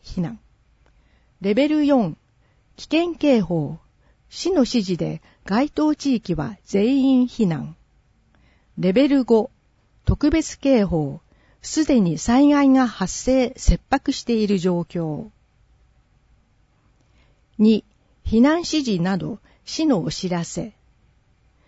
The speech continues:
避難指示や避難所開設情報、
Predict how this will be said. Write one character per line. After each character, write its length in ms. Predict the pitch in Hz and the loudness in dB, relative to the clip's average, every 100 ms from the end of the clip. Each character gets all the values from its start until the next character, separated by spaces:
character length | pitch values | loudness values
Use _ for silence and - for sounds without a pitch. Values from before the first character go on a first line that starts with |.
| _ _ | _ _
避 140 | - 233 | -2 2
難 180 | 311 370 | 2 2
指 200 | 349 330 | -2 0
示 80 | |
や 220 | 233 165 165 | 0 -2 -6
避 260 | 175 208 | -8 -2
難 260 | 233 302 294 | 0 2 2
所 160 | 285 | 0
開 240 | 247 233 247 | -2 -4 0
設 280 | 254 240 220 | -2 -2 -2
情 260 | 226 165 | -2 -2
報、 320 | 156 143 151 | -4 -8 -10